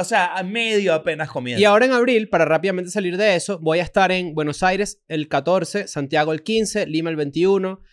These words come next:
Speaker 2: Bogotá el veintitrés y Ciudad de México el veintinueve de abril. Entonces las entradas las pueden comprar en crisandrade punto com. Nos vemos allá.
Speaker 1: Y rápidamente las mías, aquí están en este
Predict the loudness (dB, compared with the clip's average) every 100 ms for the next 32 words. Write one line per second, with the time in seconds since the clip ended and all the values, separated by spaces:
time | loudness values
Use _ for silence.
0 | _ _ 2 2 4 4 2 0 0 2
1 | 0 -2 -6 -2 -2 -2 -4 -4 -4 -2
2 | -2 -2 -4 -4 -2 -2 -4 -6 -10 -12
3 | -10 -6 -6 -4 -2 -2 -2 -4 -2 0
4 | -2 -2 -6 -2 0 0 -2 -6 -2 -4
5 | -4 -6 -6 -6 -10 -4 0 0 2 0
6 | 0 -4 -4 -4 -4 -4 -4 -4 -6 -6
7 | -4 -4 -4 -8 -10 -8 -8 -10